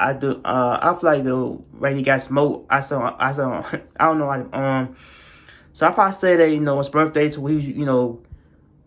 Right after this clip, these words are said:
I still going to a type of, like, I think, I think, uh, I think, um, a type of hotel room, how they in. I sat down at the floor to where supposed to separate, I guess, birthday to where he was shot and killed on his birthday, and how things went bad, man. But I feel like the whole,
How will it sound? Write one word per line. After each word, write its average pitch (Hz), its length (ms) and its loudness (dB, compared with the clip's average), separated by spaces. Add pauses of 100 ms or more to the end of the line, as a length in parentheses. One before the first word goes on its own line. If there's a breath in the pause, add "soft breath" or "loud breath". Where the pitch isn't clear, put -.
(120)
I 139 80 -4
still 151 140 -4
going 147 180 2
to 147 100 -4
a 131 40 -4
type 135 220 0
of, 135 60 -2
like, 135 220 0
I 131 100 -4
think, 135 300 -2
I 127 160 0
think, 131 320 -2
uh, 120 160 0
I 127 140 0
think, 185 260 -2
um, 127 300 0
a 113 80 -4
type 127 140 -8
of 120 40 -8
hotel 143 360 0
room, 143 160 -2
how 139 120 0
they 127 120 -2
in. 135 440 -2 (760 soft breath)
I 131 80 -2
sat 135 220 -2
down 131 160 0
at - 80 -4
the 135 160 -8
floor 156 300 0
to 131 120 -12
where 131 120 -2
supposed 131 220 -4
to - 80 -14
separate, 135 380 -2
I 95 80 -2
guess, 127 160 -8
birthday 156 460 0
to 131 120 -10
where 127 120 -4
he - 20 -2
was 127 80 -4
shot 135 160 -4
and 120 100 -6
killed 147 220 -2
on 131 60 -2
his 127 80 -6
birthday, 135 480 -2 (520 soft breath)
and - 80 -14
how 123 160 -2
things 131 280 0
went 131 180 0
bad, 151 360 2
man. 131 280 -2
But 127 220 0
I 135 60 -4
feel 143 100 -6
like 135 120 0
the 127 100 2
whole, 131 440 -2